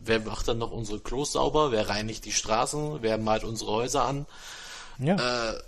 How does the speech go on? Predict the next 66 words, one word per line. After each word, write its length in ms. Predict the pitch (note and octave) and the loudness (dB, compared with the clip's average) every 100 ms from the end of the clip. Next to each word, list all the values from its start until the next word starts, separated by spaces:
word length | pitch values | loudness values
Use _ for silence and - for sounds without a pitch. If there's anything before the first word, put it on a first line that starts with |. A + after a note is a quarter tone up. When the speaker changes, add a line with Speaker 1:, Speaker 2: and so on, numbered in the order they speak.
| - G1+ - F#2+ | -16 -16 -12 6
Speaker 1:
damit 340 | B2+ C3+ - | 8 8 6
meine 200 | C3 D3 | 6 6
ich 60 | C#3+ | 4
jetzt 180 | C3+ | 2
nicht, 140 | D#3+ D3+ | 4 4
dass 140 | C#3 | 4
ich 60 | C3 | 2
diese 220 | C3+ C#3 | -2 -2
Jobs, 300 | A#2 C3+ - | 2 2 2
oder 140 | A2 A2+ | 2 4
wer 100 | A2+ | 4
putzt 320 | - D3 - | 2 -2 -2
unsere 380 | B2+ A#2 A#2 A2 | -2 0 0 2
Wohnungen, 540 | C#3+ D3+ D3+ D#3 D3+ | 2 2 2 0 2
wer 100 | A#2 | 0
putzt 640 | - C#3 - - - - - - | 0 -4 -4 -6 -6 -8 -8 -2
was 220 | A#2+ - | 2 4
weiß 140 | B2 | 2
ich 160 | A#2+ - | 2 2
was, 160 | D3 | 2
ich 140 | G#2 G#2 | 2 -2
will 80 | B2 | -2
jetzt 120 | A2+ | 0
diese 140 | A#2 | 0
Jobs 300 | A2+ B2+ - | 0 0 0
gar 160 | - B2 | 0 0
nicht 160 | B2 | 0
in 100 | A2+ | -4
Frage 320 | G2+ A2+ C3+ D3 | -2 -2 0 0
stellen 300 | - D3 C#3 | 2 2 2
oder 140 | G#2+ | 2
abwerten 380 | - B2+ C3+ - | 0 2 2 2
oder 140 | C#3+ | -2
so, 160 | C#3+ D#3 | 0 2
aber 140 | B2 | 2
ist 100 | G#2 | 4
ja 100 | B2 | 4
halt 120 | A#2+ - | 4 2
genau 200 | A#2+ A#2+ | 2 2
das, 140 | A#2 | 2
was 120 | A#2 | 0
ich 100 | A2 | 0
meine. 320 | A#2 C#3+ A#2+ - - - - | 4 4 2 -6 -12 -12 -4
Speaker 2:
Mhm. 260 | C#3 C#3+ F3 | -2 0 0
Speaker 1:
Wenn 100 | A2 | 2
man 140 | A#2 | 2
sich 120 | A2+ | 2
jetzt 180 | B2+ - | 0 0
vorstellen 360 | A#2+ A#2+ B2+ A#2 | 0 0 0 0
könnte, 220 | B2 - | 0 0
da 80 | A2+ | 0
steht 200 | C3 A#2 | 0 0
jetzt 200 | A2+ C#3 | 0 -2
nicht 160 | C#3 | -2
zum 100 | - | -2
Beispiel 240 | B2 - A#2+ | -2 -2 -4
drin, 160 | C3 | -2
ja, 160 | B2+ B2+ | 2 2
ich 80 | A#2+ | 2
habe 160 | B2+ | 0
jetzt 100 | A2+ | 0
jeden 160 | A2 A#2+ | 0 0
Monat 220 | A#2+ A2+ | 0 2
tausend 260 | A#2+ G#2+ A#2 | 2 2 2
Euro 140 | D#3+ | 2
bekommen, 400 | A#2+ - A#2 C#3 | 0 2 0 0